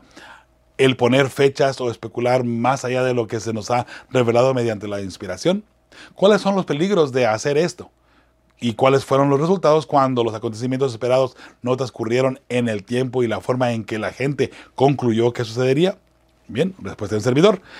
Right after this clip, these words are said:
Las profecías ya no están ancladas a la historia del mundo. Al poner fechas y falle-, y fallar, siempre ha llevado a la gente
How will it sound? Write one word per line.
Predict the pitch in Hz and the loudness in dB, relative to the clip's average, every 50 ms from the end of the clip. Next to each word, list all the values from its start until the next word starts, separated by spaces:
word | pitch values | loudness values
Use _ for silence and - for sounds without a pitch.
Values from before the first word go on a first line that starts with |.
| - - - - | -20 -20 -16 -14
Las | - - | -12 -8
profecías | - 117 113 127 117 117 160 165 160 135 131 127 | -4 0 0 0 2 4 4 6 4 4 4 4
ya | 147 139 143 147 147 147 - - | 4 6 6 6 6 4 2 -2
no | 127 131 135 139 143 139 | -4 -2 -2 0 0 -2
están | 131 120 - 131 127 135 | -2 0 0 0 0 0
ancladas | 131 127 - 120 120 127 127 - | -2 -2 0 2 2 2 2 0
a | - 123 | 0 0
la | 123 117 | 0 0
historia | 110 - 120 110 110 107 | -2 -2 -4 -4 -4 -4
del | 107 107 120 | -2 -2 0
mundo. | 143 165 165 135 104 - - _ _ - - - - - - | 0 2 0 0 -4 -8 -10 _ _ -20 -20 -20 -20 -10 0
Al | - 131 127 | 2 2 2
poner | - 123 147 170 160 | 4 2 2 2 2
fechas | - - 170 180 175 - 190 185 170 - | 2 0 0 0 2 2 2 0 2 -2
y | 143 143 | -6 -6
falle-, | 113 120 123 131 131 123 | -4 -2 -2 -2 -2 -4
y | 120 131 131 | -4 -4 -4
fallar, | - 135 127 131 135 139 151 156 151 135 | -2 -2 0 2 4 4 4 4 2 0
siempre | - - 147 147 151 139 151 143 | -4 -4 -4 -2 -2 -2 -2 -4
ha | 143 | -4
llevado | 135 139 135 131 135 139 131 | -2 -2 0 0 2 2 2
a | 123 | 2
la | 123 113 | 0 -2
gente | 110 123 131 127 123 139 131 | -6 -8 -8 -6 -6 -8 -8